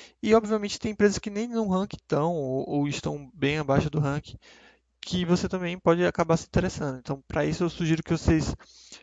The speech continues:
venham aqui em galeria, é, imagens,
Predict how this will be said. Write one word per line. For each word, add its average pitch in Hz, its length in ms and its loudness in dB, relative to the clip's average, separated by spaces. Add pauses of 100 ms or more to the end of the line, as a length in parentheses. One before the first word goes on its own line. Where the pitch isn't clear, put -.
(120)
venham 156 420 0
aqui 143 380 -4 (260)
em 135 120 -18
galeria, 139 720 0 (480)
é, 127 440 -6 (100)
imagens, 147 1080 -4